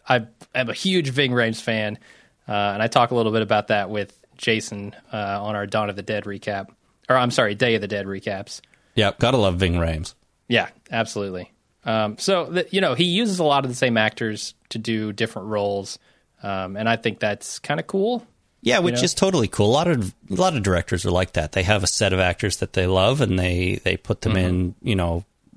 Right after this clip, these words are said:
Speaker 2: multiple movies. Um, I'm not surprised Romero does that. He's got some,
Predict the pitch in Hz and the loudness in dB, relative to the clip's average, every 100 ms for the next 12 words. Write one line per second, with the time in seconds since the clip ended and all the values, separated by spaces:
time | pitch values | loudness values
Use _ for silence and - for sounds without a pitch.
0 | - - - 110 104 - - 98 92 104 | -20 -8 0 2 2 0 -2 0 2 2
1 | 92 87 - - - - - _ - 104 | 2 0 -4 -12 -20 -20 -20 _ -2 2
2 | 98 95 92 95 - _ _ - _ - | 4 4 2 -2 -6 _ _ -20 _ -4
3 | 131 135 110 107 - 95 87 - - 104 | 2 2 2 0 2 2 2 -2 -2 0
4 | 92 90 90 85 85 - 95 92 - 87 | 2 4 4 2 0 0 0 2 2 0
5 | - 180 - 165 - - - - 139 139 | 2 0 2 0 0 0 0 0 2 2
6 | 147 147 | 4 2